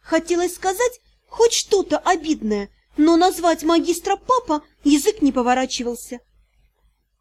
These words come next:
Приняв моё поражение за личную победу, лорд Тьер повязал ленты моего плаща и, взяв за руку, повёл к сходням. Спуск по верёвочной лестнице –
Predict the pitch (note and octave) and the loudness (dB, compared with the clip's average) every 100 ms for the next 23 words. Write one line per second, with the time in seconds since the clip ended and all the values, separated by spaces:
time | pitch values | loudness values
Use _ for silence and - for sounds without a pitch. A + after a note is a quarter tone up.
0 | _ - E4+ G#4+ F#4 D4+ B3+ D#4 F#4 D4 | _ -2 2 4 4 2 0 0 2 2
1 | D4+ D4+ F4+ F4 D#4+ C#4+ B3+ B3+ A3 F#4 | 0 0 0 0 0 2 0 0 0 2
2 | D4+ - D#4 E4 G4 G#4+ A4+ C4 B3+ _ | 2 2 2 2 2 2 0 -2 -6 _
3 | _ - D#4 D#4+ - - C4+ D4 E4 F#4+ | _ 0 2 2 0 -6 0 0 0 0
4 | F#4 F#4+ A#4 F4+ G4 F#4+ E4 D#4 E4 - | 0 2 2 2 2 2 2 2 0 0
5 | C#4+ C4+ - G#3 G3+ _ _ _ _ D#4 | -2 0 -2 -4 -6 _ _ _ _ 0
6 | D#4+ B3+ C#4+ G#3+ F3 A3 A#3 E4 A4 A4 | 0 2 0 0 0 0 2 0 0 2
7 | D#4+ G#4+ G#4 - - C#4 A#3+ B3 B3 _ | 2 2 0 -4 -4 -2 -2 -6 -8 _
8 | _ _ _ _ _ - - D#4+ D#4+ - | _ _ _ _ _ -14 -4 0 0 0
9 | C#4 C#4+ D4 D4 D4+ D4+ D#4 G4 - B3 | 2 4 4 2 0 0 2 0 -2 -4
10 | - A3+ | -2 -2